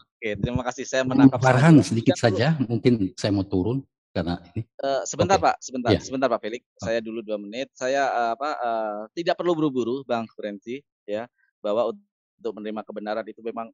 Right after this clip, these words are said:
Speaker 1: saya membutuh-, eh, saya dan Bang Satria itu perlu diskusi hampir satu bulan. <laughs> Saya harap diskusi seperti ini akan menarik ya. Entah apa hasilnya itu bukan, bukan kita.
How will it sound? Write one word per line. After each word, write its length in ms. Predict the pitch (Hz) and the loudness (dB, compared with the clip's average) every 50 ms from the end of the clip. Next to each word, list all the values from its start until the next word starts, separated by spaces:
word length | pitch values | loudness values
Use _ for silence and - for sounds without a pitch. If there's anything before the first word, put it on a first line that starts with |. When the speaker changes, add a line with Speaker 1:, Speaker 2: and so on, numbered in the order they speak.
| _ _ | _ _
Speaker 1:
saya 240 | - - 107 113 113 | -10 -4 -4 -2 -2
membutuh-, 400 | 113 107 98 101 - 104 104 - | -4 -6 -8 -10 -12 -12 -14 -8
eh, 220 | - 107 104 101 - | -6 -4 -4 -4 -4
saya 160 | 107 107 113 | -4 -2 -2
dan 160 | 104 107 101 | -2 -4 -6
Bang 160 | 101 104 101 | -8 -10 -8
Satria 400 | - 104 101 - 101 107 98 101 | -8 -8 -8 -6 -6 -6 -6 -8
itu 160 | - 117 117 | -8 -12 -14
perlu 240 | - 110 104 104 98 | -14 -12 -12 -12 -12
diskusi 320 | 98 98 - - 95 - 113 | -14 -18 -20 -20 -12 -10 -8
hampir 160 | 107 101 104 | -8 -8 -10
satu 240 | - - - - 104 | -12 -12 -14 -14 -14
bulan. 240 | 101 107 110 107 | -8 -6 -6 -4
<laughs> 240 | - - 127 143 - - _ - - _ _ _ | -4 -6 -8 -8 -8 -14 _ -20 -20 _ _ _
Saya 240 | - 120 120 120 | 0 2 2 4
harap 240 | 120 120 123 147 - | 4 4 2 0 -2
diskusi 320 | 123 - - 127 113 117 - | -4 -10 -16 -14 -16 -14 -14
seperti 400 | - - 113 - 117 113 120 127 | -12 -12 -12 -12 -10 -8 -6 -6
ini 160 | 139 139 - | -6 -6 -6
akan 320 | - - - 120 120 113 | -8 -10 -10 -10 -10 -8
menarik 240 | 113 117 120 131 127 | -4 -2 -2 -2 -4
ya. 240 | - 104 98 107 - - | -4 -6 -6 -6 -6 -8
Entah 320 | 127 151 147 165 165 135 143 | -12 -12 -12 -8 -6 -4 -4
apa 160 | - 135 127 | -2 0 -2
hasilnya 320 | 123 - - 120 123 131 | -2 -2 -4 -8 -8 -8
itu 160 | 123 120 - 120 | -8 -10 -12 -14
bukan, 320 | 110 107 113 110 107 113 - - | -14 -12 -10 -10 -10 -12 -16 -18
bukan 320 | 110 101 110 110 107 101 90 - _ _ - | -18 -16 -14 -12 -12 -14 -14 -18 _ _ -20
kita. 320 | 110 - 117 135 170 190 | -12 -8 -8 -8 -8 -8